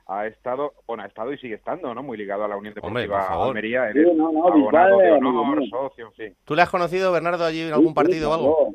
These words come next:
Speaker 3: sí, estuvo allí, estuve yo un día completo con él allí en el estadio.
Speaker 2: Sí.
Speaker 3: Porque actuó allí, tenían allí los camerinos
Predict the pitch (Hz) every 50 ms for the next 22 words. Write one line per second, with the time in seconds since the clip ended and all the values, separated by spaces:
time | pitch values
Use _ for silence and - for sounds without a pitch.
0 | - - 110 123 135 147 147 131 104 101 - - - 123 127 131 131 135 139 147
1 | 143 - - - 143 139 135 139 135 135 131 131 139 143 135 123 127 123 117 -
2 | 135 139 135 135 127 120 117 123 135 139 135 123 120 127 131 131 123 117 107 -
3 | - 139 151 156 135 120 107 _ _ _ _ _ - 104 95 90 95 _ _ -
4 | 117 - - - 123 123 120 - - 123 131 139 147 151 147 147 156 165 170 170
5 | 165 151 - - 127 127 139 143 139 139 135 135 143 139 139 139 - 143 143 143
6 | 139 143 151 160 156 156 160 170